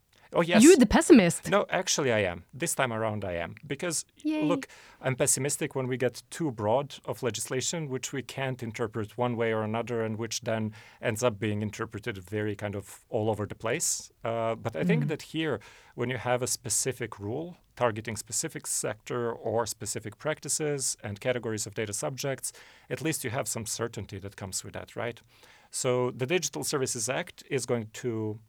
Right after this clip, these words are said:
Speaker 1: take my life because, uh, I'm
Speaker 2: <laughs>
Speaker 1: sitting and writing, like, a commentary book on it and going article through article. And, uh, I,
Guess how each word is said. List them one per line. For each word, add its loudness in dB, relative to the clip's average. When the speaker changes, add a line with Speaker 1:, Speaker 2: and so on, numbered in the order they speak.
Speaker 1:
take 2
my 2
life 0
because, 2
uh, -2
I'm 6
Speaker 2:
<laughs> 4
Speaker 1:
sitting 4
and -2
writing, 2
like, -6
a -2
commentary -2
book -6
on 0
it -8
and -2
going 2
article 0
through -4
article. -4
And, 4
uh, -2
I, 0